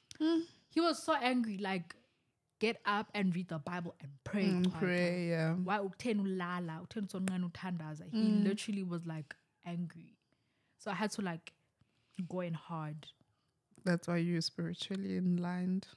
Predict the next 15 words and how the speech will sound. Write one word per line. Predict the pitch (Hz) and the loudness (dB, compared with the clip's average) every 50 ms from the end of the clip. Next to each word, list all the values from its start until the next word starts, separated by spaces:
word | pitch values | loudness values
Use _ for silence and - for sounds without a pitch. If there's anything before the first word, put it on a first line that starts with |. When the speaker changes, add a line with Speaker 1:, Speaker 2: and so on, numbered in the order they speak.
| _ _ - - _ - | _ _ -20 -20 _ -2
Speaker 2:
Inclined, | 190 190 190 180 180 | 0 2 2 4 2
Speaker 1:
Aligned. | 175 170 170 170 170 170 170 175 175 185 | 4 2 2 2 2 2 0 0 -2 -2
Speaker 2:
yeah, | 180 175 175 - | -2 -4 -4 -4
Speaker 1:
Oh, | 175 | -6
Speaker 2:
aligned, | 170 165 170 170 165 170 165 165 165 165 | -6 -4 -4 -6 -6 -6 -6 -6 -2 0
Speaker 1:
yeah. | 156 147 135 127 131 120 - 160 | 0 2 2 0 0 -2 -2 2
Speaker 2:
inclined, | 202 254 233 - - 226 - 170 | 2 2 4 4 2 2 2 2
yeah. | 170 170 208 - - 226 - - - - - | 0 0 -2 -2 -2 -6 -6 -12 -20 -20 -20
Speaker 1:
<laughs> | - - - - - - | -20 -20 -20 -18 -8 -6
Speaker 2:
I | 196 | -2
think | - 254 233 | 2 2 4
Speaker 1:
Yeah. | 202 202 | 4 4
Speaker 2:
I'm | 196 196 190 | 2 2 0
like, | 175 170 170 170 - - - 254 | 0 -2 -4 -6 -10 -14 -8 -6
"Okay, | 180 170 - - - 180 - | -6 -6 -6 -14 -18 -20 -20